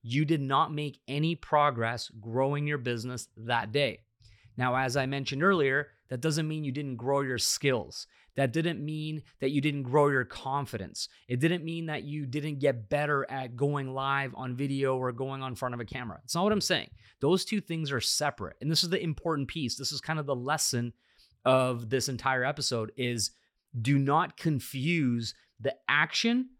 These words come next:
with productivity in your business. Do not confuse developing your skills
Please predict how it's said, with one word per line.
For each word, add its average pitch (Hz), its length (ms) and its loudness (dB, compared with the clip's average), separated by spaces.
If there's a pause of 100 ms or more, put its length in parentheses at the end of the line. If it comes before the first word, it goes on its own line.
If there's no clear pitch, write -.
(100)
with 143 360 2
productivity 139 920 2
in 135 140 -4
your 123 100 0
business. 117 380 -2
Do 139 120 -2
not 160 200 2
confuse 160 720 0 (240)
developing 143 580 2
your 147 100 -2
skills 147 580 0